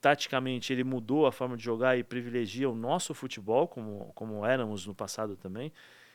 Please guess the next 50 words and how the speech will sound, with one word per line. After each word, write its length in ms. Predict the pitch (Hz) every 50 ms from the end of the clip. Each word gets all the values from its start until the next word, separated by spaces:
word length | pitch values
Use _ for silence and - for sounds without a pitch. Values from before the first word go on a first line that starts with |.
| _ _ _
E 160 | - 131 156
isso 420 | 180 185 - - 240 240 240 233 233
s-, 360 | 214 - - - - - -
serve, 400 | - - - 165 160 196 185 160
talvez, 380 | - - 113 110 127 135 117 107
não 100 | 113 113
vou 140 | 104 117 113
dizer 160 | 98 107 110
como 200 | - 113 110 107
exemplo, 380 | 98 87 104 120 143 - - 101
porque 340 | 98 104 98 - - 110 98 _ _ - 58 - _ _ _ _ -
eu, 440 | - 131 127 127 123 120 110 107 104
aquela 200 | 104 - 131 123
história, 300 | 123 - - 120 113 107
eu 220 | 113 131 151 143 123
não 120 | 123 113
concordo 440 | - 117 107 98 - 110 107 104 101
quando 120 | 98 110 104
as 100 | 104 -
pessoas 280 | 107 - - 104 101 -
falam 100 | 101 101
assim, 140 | - -
"Ah, 20 | 139
ele 80 | 143
vai 120 | 131 139 131
deixar 260 | 131 120 - - 135
um 100 | 143 139
legado." 560 | 131 123 95 95 101 101 101 95 90 87 85 _ - - - - - - - - _ _ _ _ _ _
É, 640 | - - 143 151 139 131 - - 101 101 - 98 - -
é, 40 | -
Fernando 300 | - - 160 180 185 170
Diniz 240 | 143 160 170 160 -
só 100 | - 151
tem 240 | - - 143 131
um, 260 | 131 135 135 131 131 120 110 -
Guardiola 480 | - 135 147 143 123 139 135 135 131 117
só 140 | - 127
tem 260 | 120 - 135 131 123 120
um, 240 | 117 117 110 107 101 - _ - - - _ _ _ -
Oswaldo 340 | 131 131 117 135 135 131 131
Pascoal 400 | - 135 127 - - 131 127 123
só 160 | - - 123
tem 180 | - - 131 120
um, 280 | 117 117 113 113 110
Tseng 420 | 107 - - - 143 143 139 131 117
só 180 | - - 131
tem 240 | 123 - 131 123 117
um, 240 | 113 117 117 120 113 107
sabe? 260 | - 160 156 127 113
Então, 340 | 123 - - 185 190 175